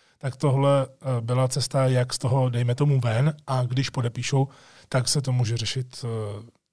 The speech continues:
co dál. Mně hned, eh, po tom, co jsem dokumentoval tenhle ten SmackDown, tak mě napadlo, že pokud by to nebylo tak, jak Daniel Bryan v posledních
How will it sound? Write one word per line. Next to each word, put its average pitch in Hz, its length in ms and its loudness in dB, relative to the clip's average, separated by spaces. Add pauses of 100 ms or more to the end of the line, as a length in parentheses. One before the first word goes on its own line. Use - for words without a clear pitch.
(120)
co 147 140 0
dál. - 200 -4 (480)
Mně 180 200 8
hned, 185 380 8
eh, 160 140 8
po 151 160 6
tom, 160 480 4
co 139 140 2
jsem 127 500 2
dokumentoval 156 600 2
tenhle 147 280 0
ten 147 240 0
SmackDown, 139 580 2 (520)
tak 131 200 -2
mě 165 120 6
napadlo, 143 480 2
že 139 220 2
pokud 131 440 -6
by 135 200 -2
to 160 180 -2
nebylo 147 340 2
tak, 135 200 -2
jak 143 120 0
Daniel 139 400 0
Bryan 135 260 2
v 131 100 -6
posledních 135 720 -4